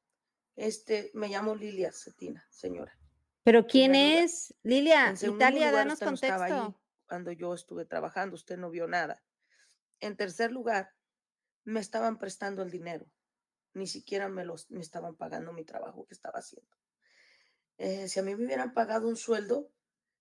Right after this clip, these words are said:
Speaker 1: yo hubiera pu-, pagado mis cosas y no me tuvieran que haber estado pagando nada, eh, ustedes.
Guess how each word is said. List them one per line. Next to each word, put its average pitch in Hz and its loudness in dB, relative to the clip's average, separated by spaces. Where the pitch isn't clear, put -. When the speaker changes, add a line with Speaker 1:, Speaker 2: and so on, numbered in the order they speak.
Speaker 1:
yo 208 -6
hubiera 202 -8
pu-, 190 -14
pagado 180 -6
mis 202 -14
cosas 214 -10
y 190 -14
no 185 -8
me 196 -10
tuvieran 190 -8
que 185 -16
haber 92 -6
estado 95 -8
pagando 95 -6
nada, 98 -4
eh, 180 -8
ustedes. 175 -12